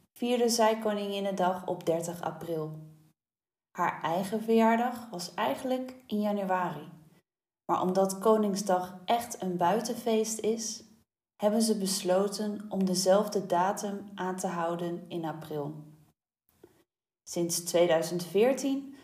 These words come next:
wordt Koningsdag gevierd op zevenentwintig april en dat is de verjaardag van koning Willem-Alexander. Op Koningsdag vieren we dus eigenlijk met z'n allen de verjaardag van de koning.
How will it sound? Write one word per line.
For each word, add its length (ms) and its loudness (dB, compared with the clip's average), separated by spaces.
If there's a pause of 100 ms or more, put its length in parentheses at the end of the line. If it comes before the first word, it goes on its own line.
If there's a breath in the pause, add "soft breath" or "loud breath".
(260 loud breath)
wordt 200 4
Koningsdag 680 2
gevierd 540 0
op 200 -4
zevenentwintig 1080 0
april 540 -4 (500 loud breath)
en 200 0
dat 220 8
is 120 -2
de 120 -2
verjaardag 800 2
van 280 -6
koning 600 0
Willem-Alexander. 1000 -2 (1160)
Op 280 -6
Koningsdag 840 4 (120)
vieren 340 0
we 60 0
dus 320 0
eigenlijk 640 -4 (200 loud breath)
met 220 -2
z'n 120 -2
allen 540 0
de 120 -4
verjaardag 720 4 (100)
van 180 -2
de 120 -4
koning. 420 2